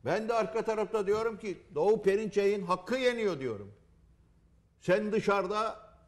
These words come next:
geziyorsun elin cebinde ıslık çalarak. Adam içeride hücresinde yatıyor ve oğluyla yatıyor. Bu adamın nasıl çalıştığını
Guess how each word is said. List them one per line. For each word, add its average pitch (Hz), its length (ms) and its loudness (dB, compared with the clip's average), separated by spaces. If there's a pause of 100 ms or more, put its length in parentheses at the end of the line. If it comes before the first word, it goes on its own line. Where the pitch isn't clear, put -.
(120)
geziyorsun 190 640 2 (200)
elin 143 280 -4
cebinde 113 400 -6
ıslık 127 380 -8
çalarak. 101 380 -6 (1080)
Adam 185 360 -2
içeride 226 380 2
hücresinde 190 760 0
yatıyor 123 520 -2
ve 160 100 2
oğluyla 196 520 2
yatıyor. 196 500 2 (1700)
Bu 151 200 0
adamın 214 420 0
nasıl 208 280 -2
çalıştığını 175 720 -2